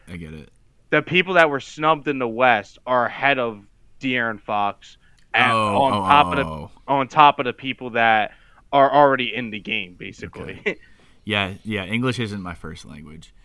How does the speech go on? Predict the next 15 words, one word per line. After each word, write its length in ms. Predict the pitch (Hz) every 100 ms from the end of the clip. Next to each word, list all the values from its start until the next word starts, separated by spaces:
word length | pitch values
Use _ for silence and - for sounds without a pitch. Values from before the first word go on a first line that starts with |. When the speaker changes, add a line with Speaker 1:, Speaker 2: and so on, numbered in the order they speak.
| - - - _ - - - _
Speaker 2:
<laughs> 20 | 156 180 147 - _ _ _ _ _
Se-, 180 | 156 135
seems 300 | - 156 131
like 180 | 123 104
it 100 | 110
sometimes. 500 | - 110 - 98 85
That's 180 | 139 151
why 80 | 156
you 80 | 135
like 160 | 127
your 60 | 120
Spanish 500 | - 131 131 127 -
music. 340 | 98 95 101 _ _ _ _ _ _ -
Speaker 1:
Number 260 | 135 156
five, 580 | 151 160 156 151 143 120